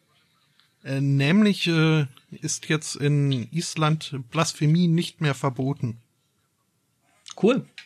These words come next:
Speaker 1: Mhm.
Speaker 2: Das heißt, man, man darf jetzt, man darf jetzt öffentlich über Elfen und Trolle schimpfen?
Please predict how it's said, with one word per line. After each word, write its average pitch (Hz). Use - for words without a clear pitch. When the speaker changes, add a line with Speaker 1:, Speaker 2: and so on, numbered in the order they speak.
Speaker 1:
Mhm. 175
Speaker 2:
Das -
heißt, 156
man, 147
man 143
darf 170
jetzt, 170
man 151
darf 156
jetzt -
öffentlich 175
über 165
Elfen 170
und 156
Trolle 196
schimpfen? 147